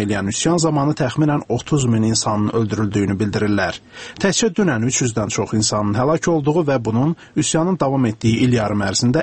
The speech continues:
ən qanlı gün olduğu deyilir. Ərəb Dövlətləri Liqası isə B M T-ni Suriyadakı münaqişə ilə bağlı mövqeyini dəyişməyə çağırıb. Ərəb Dövlətləri Liqasının baş katibi Nabil El Arabi B M T Təhlükəsizlik Şurasının Suriya ilə bağlı iclasında bildirib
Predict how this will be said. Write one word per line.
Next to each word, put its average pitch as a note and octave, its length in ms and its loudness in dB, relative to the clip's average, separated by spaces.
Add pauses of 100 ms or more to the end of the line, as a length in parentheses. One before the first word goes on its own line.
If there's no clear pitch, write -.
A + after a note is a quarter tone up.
ən E3+ 180 2
qanlı G#2+ 380 0
gün A2+ 240 0
olduğu G2+ 480 -2
deyilir. G2+ 540 0 (400)
Ərəb A#3 240 2
Dövlətləri D3 560 0
Liqası E3+ 460 0
isə F3+ 180 0
B D#3 160 2
M C#3 80 0
T-ni C#3+ 240 0
Suriyadakı C#3+ 560 0
münaqişə A#2+ 480 0
ilə A2 220 0
bağlı G2+ 320 0
mövqeyini A#2 420 0
dəyişməyə B2 560 0
çağırıb. F2+ 380 -4 (500)
Ərəb C#3+ 240 0
Dövlətləri A#2 640 0
Liqasının A2+ 420 0
baş A#2+ 240 -2
katibi A2 440 -2
Nabil G#2+ 420 0
El A2+ 180 0
Arabi G#2 380 0 (360)
B G3+ 140 2
M F#3+ 80 -2
T G#3+ 80 0
Təhlükəsizlik D#3+ 640 0
Şurasının A#2 720 0
Suriya B2+ 380 0
ilə G2+ 160 -4
bağlı G#2 320 0
iclasında A2+ 520 0
bildirib B2 300 0